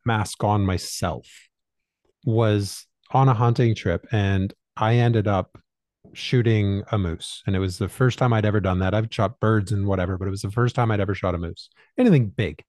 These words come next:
And I remember it was, like, the adrenaline pumping, I'm shaking. But as soon as it fell,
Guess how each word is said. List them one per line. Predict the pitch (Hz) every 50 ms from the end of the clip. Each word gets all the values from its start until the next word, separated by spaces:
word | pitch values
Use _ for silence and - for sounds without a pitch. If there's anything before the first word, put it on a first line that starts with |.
| _ _ _ _ _ _ _ _ _
And | - - 127
I | 123
remember | 123 131 127 127 139 165 156
it | 143 123
was, | 113 107
like, | 113 117 107 98
the | - 127
adrenaline | 110 101 120 120 135 135 131 120 120 135 147 123
pumping, | 104 - 131 127 123 139 127 127 127 123 120 110
I'm | 98 90
shaking. | 87 - - 131 131 120 - 135 123 120 117 117 117 113 107 - _ _ - _ _ _ _ _ _ _ _ _ _ _ _ _ _ _ _ _ _ _ _ _ _ _ _ _ _
But | 139 120 127
as | 123 -
soon | - - 170 180
as | 202 170
it | 156 151 131 117
fell, | - - - 131 117 107 92 85 87 92 -